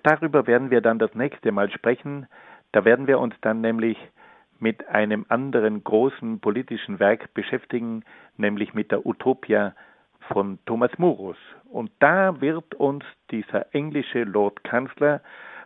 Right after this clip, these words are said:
versuchen, gewisse Ideale vorzustellen, die notwendig sind, um oft unhaltbare politische Situationen zu verändern.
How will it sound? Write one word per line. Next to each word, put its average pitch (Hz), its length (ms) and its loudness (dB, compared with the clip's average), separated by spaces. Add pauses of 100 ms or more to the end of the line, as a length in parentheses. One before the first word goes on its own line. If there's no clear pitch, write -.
versuchen, 139 680 0
gewisse 127 440 -2
Ideale 156 840 4
vorzustellen, 113 1600 0 (600)
die 117 80 2
notwendig 123 680 0 (180)
sind, 160 420 -6 (460)
um 135 340 0
oft - 480 -2
unhaltbare 120 1000 -2
politische 101 1040 -2 (280)
Situationen 92 880 -4 (140)
zu 95 140 -6 (160)
verändern. 82 640 -4